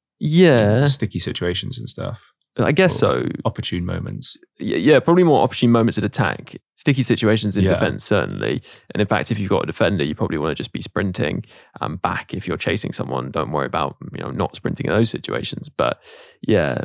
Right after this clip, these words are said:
Speaker 1: with jockeying, you do wanna be more controlled, less sprinting.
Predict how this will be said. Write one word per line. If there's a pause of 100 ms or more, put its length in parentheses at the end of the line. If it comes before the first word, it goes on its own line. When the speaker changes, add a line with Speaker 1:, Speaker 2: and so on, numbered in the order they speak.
Speaker 1:
with
jockeying,
you
do
wanna
be
more
controlled,
less
sprinting.